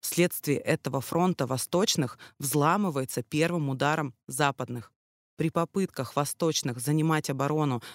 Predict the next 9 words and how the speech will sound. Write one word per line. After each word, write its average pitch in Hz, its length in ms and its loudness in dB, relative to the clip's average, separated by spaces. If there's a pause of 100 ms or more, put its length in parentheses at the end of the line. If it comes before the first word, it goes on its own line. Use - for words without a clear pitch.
на 156 100 2
пути 165 320 -2
ударной 147 480 0
группировки 139 720 -2 (220)
наступающего 147 840 0
противника 156 760 0 (240)
западные 143 560 -2
сосредотачивают 147 1000 -4
усилия 151 520 -2